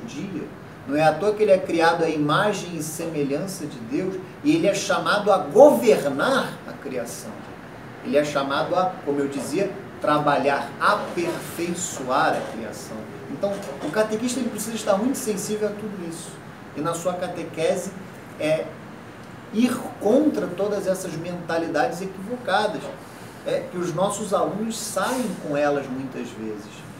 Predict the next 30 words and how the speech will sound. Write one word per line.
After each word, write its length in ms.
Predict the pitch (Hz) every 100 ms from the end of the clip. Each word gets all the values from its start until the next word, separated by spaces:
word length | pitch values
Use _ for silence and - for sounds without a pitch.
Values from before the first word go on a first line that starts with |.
| -
E 60 | 151
vejam 320 | 202 226 254
que 60 | -
Santo 240 | 226 226
Agostinho, 380 | 214 202 220 226
ele 80 | -
faz 300 | 202 214 214
uma, 300 | 214 202 - -
uma 140 | 160 175
referência 640 | 208 196 196 190 220 214
direta 460 | 190 180 180 220 220
também 420 | 190 170 160 214
a 80 | 190
essa 380 | 202 - 208 - - -
comunicação 920 | - 262 277 240 226 233 202 190 208 220
da 140 | 202
glória 640 | 170 156 160 185 208 170 143
de 100 | 123
Deus 360 | 117 143 147
que 120 | -
está 300 | 139 - 147
por 200 | 156 - 147 -
trás. 480 | - 151 185 175 - - -
Eu 80 | 143
falava, 540 | - 147 151 196 185 - -
e 220 | 135 151
isso 160 | 151 -
está 260 | - 156 151
no 120 | 151
catecismo, 720 | 147 151 143 - 185 214 220